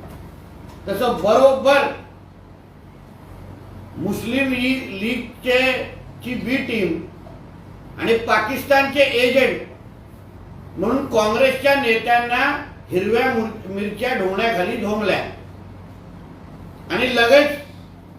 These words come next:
साप वळवळायला लागले.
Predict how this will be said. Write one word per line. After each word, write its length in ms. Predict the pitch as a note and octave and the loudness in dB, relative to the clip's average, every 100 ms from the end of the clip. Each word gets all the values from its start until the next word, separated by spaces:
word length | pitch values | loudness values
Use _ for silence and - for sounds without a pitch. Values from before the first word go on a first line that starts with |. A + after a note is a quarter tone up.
| - - - - - - - - - - - - - - - - - - - - - - - - - | -16 -16 -18 -20 -20 -18 -18 -16 -16 -14 -14 -16 -16 -16 -16 -16 -16 -16 -16 -16 -16 -16 -16 -16 -2
साप 320 | A3 B3+ - | 2 2 4
वळवळायला 580 | A3+ B3 C4+ D4 D4 D4 | 4 6 8 8 6 6
लागले. 600 | B3+ G3+ F#3+ F#3+ - - | 4 2 0 -4 -6 -12